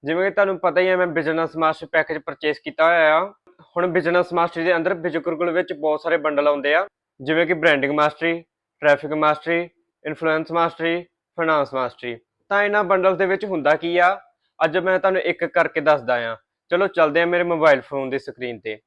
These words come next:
ਜਿਵੇਂ ਕਿ ਤੁਸੀਂ ਦੇਖ ਹੀ ਸਕਦੇ ਹੋ, ਮੈਂ ਬਿਜ਼ਨਸ ਮਾਸਟਰੀ ਬੰਡਲ ਪਰਚੇਸ ਕੀਤਾ ਆ ਤੇ ਇੱਥੇ ਸਾਰੇ ਦੇ ਸਾਰੇ ਬ੍ਰਾਂਡਿੰਗ ਮਾਸਟਰੀ ਵੀ ਹੈਗਾ, ਟ੍ਰੈਫਿਕ ਮਾਸਟਰੀ ਵੀ ਹੈਗਾ, ਇਨਫਲੂਐਂਸ ਮਾਸਟਰੀ ਵੀ ਹੈਗਾ, ਫਾਈਨੈਂਸ ਮਾਸਟਰੀ ਵੀ ਹੈਗਾ ਤੇ ਬਿਜ਼ਨਸ ਮਾਸਟਰੀ ਵੀ ਹੈਗਾ।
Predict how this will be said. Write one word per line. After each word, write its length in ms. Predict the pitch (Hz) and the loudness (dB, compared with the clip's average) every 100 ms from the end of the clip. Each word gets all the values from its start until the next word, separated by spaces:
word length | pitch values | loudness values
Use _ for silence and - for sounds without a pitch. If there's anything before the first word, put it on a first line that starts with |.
| - | -18
ਜਿਵੇਂ 340 | 123 135 139 | -6 -2 -2
ਕਿ 80 | 151 | -4
ਤੁਸੀਂ 280 | 160 156 156 | -6 -6 -4
ਦੇਖ 300 | 127 127 131 | 0 0 0
ਹੀ 60 | 143 | -2
ਸਕਦੇ 340 | 139 127 139 | -2 -2 -4
ਹੋ, 100 | 143 | -2
ਮੈਂ 180 | 139 135 | -2 -2
ਬਿਜ਼ਨਸ 420 | 127 127 127 127 | -4 -6 -6 -4
ਮਾਸਟਰੀ 300 | 131 127 135 | -2 -2 -4
ਬੰਡਲ 280 | 127 123 127 | -4 -4 -4
ਪਰਚੇਸ 440 | 131 - 127 123 | -4 -4 -4 -4
ਕੀਤਾ 520 | - 123 127 127 139 | -8 -6 0 2 2
ਆ 60 | 160 - _ _ _ _ - | 0 -6 _ _ _ _ -6
ਤੇ 120 | 160 - | -6 -4
ਇੱਥੇ 260 | 156 170 | -6 -6
ਸਾਰੇ 280 | 160 151 143 | 0 2 2
ਦੇ 100 | 160 | 0
ਸਾਰੇ 260 | 151 147 147 | -2 0 0
ਬ੍ਰਾਂਡਿੰਗ 400 | 135 131 127 131 | 0 0 0 -2
ਮਾਸਟਰੀ 360 | 131 131 147 | -2 -2 -4
ਵੀ 200 | 139 151 | -2 0
ਹੈਗਾ, 440 | 151 135 131 135 - | 2 4 4 2 0
ਟ੍ਰੈਫਿਕ 280 | 139 123 127 | 0 0 0
ਮਾਸਟਰੀ 360 | 127 127 - 139 | -2 -2 -4 -4
ਵੀ 180 | 147 | -2
ਹੈਗਾ, 320 | 147 131 135 - | 0 2 0 0
ਇਨਫਲੂਐਂਸ 400 | 135 123 123 120 | -6 -4 -4 -2
ਮਾਸਟਰੀ 340 | 127 127 - 127 | -4 -6 -6 -4
ਵੀ 140 | 143 | 0
ਹੈਗਾ, 240 | 143 135 139 | 2 2 -2
ਫਾਈਨੈਂਸ 400 | - 123 120 - | -2 -2 -2 -4
ਮਾਸਟਰੀ 300 | 120 117 123 | -10 -10 -8
ਵੀ 120 | 123 | -2
ਹੈਗਾ 300 | 127 117 110 - _ - - - - | -2 -2 -6 -8 _ -20 -20 -12 -6
ਤੇ 80 | 147 | -2
ਬਿਜ਼ਨਸ 340 | 151 143 131 | 0 2 0
ਮਾਸਟਰੀ 320 | 127 117 127 | 0 -2 -6
ਵੀ 140 | 117 123 | -6 -2
ਹੈਗਾ। 360 | 120 107 104 | -2 -4 -6